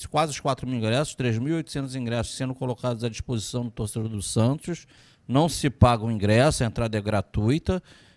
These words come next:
né? Porém, é importante levar o comprovante de vacinação e chegar cedo, né, Murilo? Tem que ter uma paciência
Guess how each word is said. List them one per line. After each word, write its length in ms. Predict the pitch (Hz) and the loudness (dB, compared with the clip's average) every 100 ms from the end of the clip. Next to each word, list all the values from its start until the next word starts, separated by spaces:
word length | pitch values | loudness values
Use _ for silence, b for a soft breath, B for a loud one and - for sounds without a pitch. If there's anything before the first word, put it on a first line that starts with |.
| - | -2
né? 100 | 117 | -2
Porém, 560 | - 127 123 139 180 185 | 0 0 2 0 -2 -2
é 180 | 160 | -2
importante 600 | 143 139 160 - 147 147 143 | -2 0 0 0 -4 -4 -2
levar 200 | 123 135 | 0 0
o 60 | |
comprovante 600 | 123 117 135 110 117 113 | -2 -6 -4 -4 -4 -6
de 60 | 117 | -4
vacinação 880 | 120 113 131 123 113 - 127 185 226 | -4 -4 -4 -4 -4 -4 -4 -4 -10
e 420 | 262 233 285 294 | -12 -10 -10 -8
chegar 380 | - 190 208 233 | -6 -4 0 0
cedo, 260 | - 214 | 2 -2
né, 100 | 196 | -2
Murilo? 280 | 190 151 117 | -4 -2 -2
Tem 160 | - 160 | -4 -6
que 80 | - | -2
ter 40 | |
uma 120 | 185 | -2
paciência 720 | - 202 - 240 220 220 226 | 2 2 2 -2 -2 0 -4